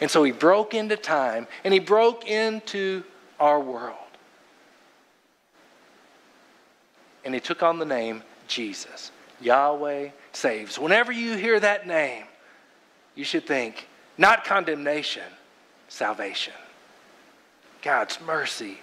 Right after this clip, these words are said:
and grace to us, to a people who are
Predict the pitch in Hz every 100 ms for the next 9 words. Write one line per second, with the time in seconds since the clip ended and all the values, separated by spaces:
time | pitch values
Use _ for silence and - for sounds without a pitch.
0 | - 120 110 117 104 - - - - -
1 | - - - - - - - - - 131
2 | 120 - - - - - - - - 120
3 | - 190 185 180 180 - - - - -
4 | 147 143 - 127 123